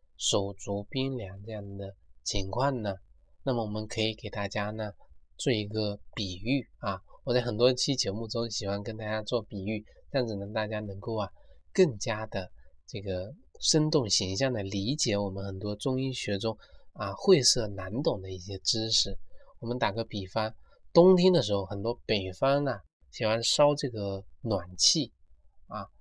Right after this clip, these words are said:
从供暖的公司或者说烧煤炉的这个地方，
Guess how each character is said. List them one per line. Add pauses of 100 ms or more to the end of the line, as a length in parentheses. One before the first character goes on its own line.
(200)
从 (400)
供
暖 (420)
的
公
司
或
者
说
烧
煤
炉
的
这
个
地
方，